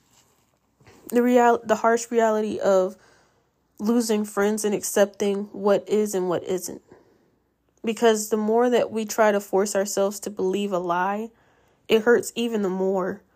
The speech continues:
when the truth continues to, you know, burst out of it. We can't suppress the truth at all. We can't suppress the reality of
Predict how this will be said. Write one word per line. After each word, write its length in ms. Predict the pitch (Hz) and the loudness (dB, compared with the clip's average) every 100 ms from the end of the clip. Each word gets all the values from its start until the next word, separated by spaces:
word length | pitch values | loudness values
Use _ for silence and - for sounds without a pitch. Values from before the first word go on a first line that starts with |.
| _ _ _ _ _ _ _ | _ _ _ _ _ _ _
when 540 | 196 208 208 208 196 | 0 2 2 -2 -6
the 120 | 208 202 | -4 -4
truth 420 | - 226 214 - | -2 -4 -4 -4
continues 720 | 196 202 226 208 196 196 202 | -6 -4 -4 -2 -2 -4 -8
to, 580 | - 208 202 190 196 202 _ _ _ _ _ _ _ _ - | -8 -4 -4 -4 -6 -10 _ _ _ _ _ _ _ _ -2
you 100 | 233 | 0
know, 360 | 190 185 196 - _ _ _ _ _ _ _ _ _ _ - | 2 0 -4 -10 _ _ _ _ _ _ _ _ _ _ -18
burst 400 | 214 208 208 196 | -2 0 0 0
out 180 | 185 156 | 0 -2
of 100 | - | -6
it. 180 | 95 - _ _ _ _ _ _ _ _ _ _ _ _ _ _ | -12 -14 _ _ _ _ _ _ _ _ _ _ _ _ _ _
We 140 | 208 214 | -2 -2
can't 280 | 214 226 - | 0 0 -2
suppress 400 | 214 208 214 208 | -6 -2 -4 -2
the 120 | 208 | -10
truth 320 | - 196 208 | -10 -10 -8
at 140 | - | -8
all. 300 | 190 185 220 - _ _ _ _ _ _ | -6 -6 -10 -18 _ _ _ _ _ _
We 60 | 202 | -12
can't 300 | 196 196 190 | -4 -4 -4
suppress 340 | - 208 208 | -6 -4 -4
the 100 | 202 | -2
reality 540 | 202 196 185 190 190 202 _ _ _ _ _ _ _ _ _ - | -2 0 0 -2 -6 -12 _ _ _ _ _ _ _ _ _ -4
of 460 | 208 196 196 208 | -2 -2 -4 -8